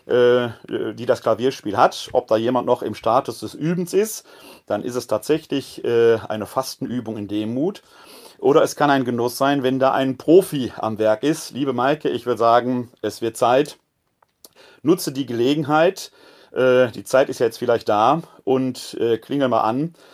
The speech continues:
Ich weiß gar nicht, ob du Klavier spielst, aber dann wär's vielleicht Gelegenheit, vielleicht auch vierhändig zu spielen. Dann habe ich einen Post gefunden von Bernhard Riedel. Auch dahin herzliche Grüße. Wir kennen uns ja, äh, aus vergangenen Zeiten,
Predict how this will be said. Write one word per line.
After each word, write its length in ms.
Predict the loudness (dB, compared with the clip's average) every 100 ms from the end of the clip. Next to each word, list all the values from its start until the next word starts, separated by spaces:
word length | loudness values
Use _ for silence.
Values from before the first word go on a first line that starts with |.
| _ -12
Ich 100 | -2
weiß 160 | -2
gar 100 | -2
nicht, 120 | -6 -6
ob 120 | -6
du 100 | -4
Klavier 320 | 0 0 -2
spielst, 540 | -6 -6 -4 -4 -6 -2
aber 480 | 2 4 4 2 -4
dann 260 | -6 -4 -4
wär's 160 | -6 -4
vielleicht 240 | -6 -6
Gelegenheit, 480 | -8 -8 -4 -4 -4
vielleicht 280 | -6 -6 -2
auch 220 | -2 -4 _ _
vierhändig 420 | -6 -4 -4 -8
zu 100 | -18
spielen. 400 | -20 -18 -18 -18 _ _ _ _ -20 -20 _
Dann 160 | 4 6
habe 200 | 6 6
ich 200 | 0 0
einen 180 | 0
Post 340 | 2 4 4 0
gefunden 560 | -4 -2 0 -2 -4
von 360 | -2 -2 -2 -2
Bernhard 320 | 0 0 0
Riedel. 580 | -2 -2 2 2 2 -2
Auch 380 | 2 2 2 -2
dahin 460 | 2 2 2 0 0
herzliche 440 | 0 0 -4 -12
Grüße. 520 | -8 -6 -4 -2 -2
Wir 120 | -2
kennen 300 | -4 -6 -4
uns 220 | -8 -8 -4
ja, 300 | 0 0 -2 _ -20 _ _
äh, 240 | 0 2 2
aus 240 | 2 0
vergangenen 440 | -2 -2 -2 -4
Zeiten, 680 | -2 0 0 0 -8 -8 -10